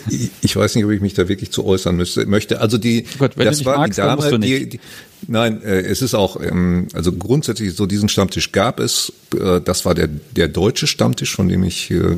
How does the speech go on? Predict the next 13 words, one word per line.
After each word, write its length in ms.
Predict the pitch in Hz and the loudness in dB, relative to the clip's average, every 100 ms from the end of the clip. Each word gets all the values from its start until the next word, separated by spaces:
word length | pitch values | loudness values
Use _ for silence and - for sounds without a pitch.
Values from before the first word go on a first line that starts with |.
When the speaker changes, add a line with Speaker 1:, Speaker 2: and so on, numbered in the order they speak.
| 90 | 0
Speaker 1:
gesprochen 500 | 92 - - 98 101 | -2 -2 0 0 2
habe, 960 | 92 95 95 95 95 101 101 101 92 87 | 2 2 2 2 2 2 0 -2 0 0
äh, 60 | |
der 140 | 82 90 | 2 0
dann 720 | 87 85 85 87 90 113 - - | 2 2 2 0 -2 -6 -10 -8
vor 640 | - - - 98 110 139 | -2 0 2 2 2 0
diesem, 840 | 139 - 98 101 98 101 104 107 123 - - | -2 -4 -4 0 2 2 0 -4 -12 -14 -2
äh, 240 | 90 87 | 0 2
in-, 120 | 82 98 - | 2 0 2
ersten 320 | 92 - 98 | 0 2 0
internationalen 1160 | 90 95 92 - 82 82 95 117 117 117 113 123 | 2 2 2 2 2 2 2 2 0 0 -2 -4
Stammtisch 540 | - - 98 - 110 - | -6 0 0 2 -4 0
war, 360 | 101 101 - | 2 2 -2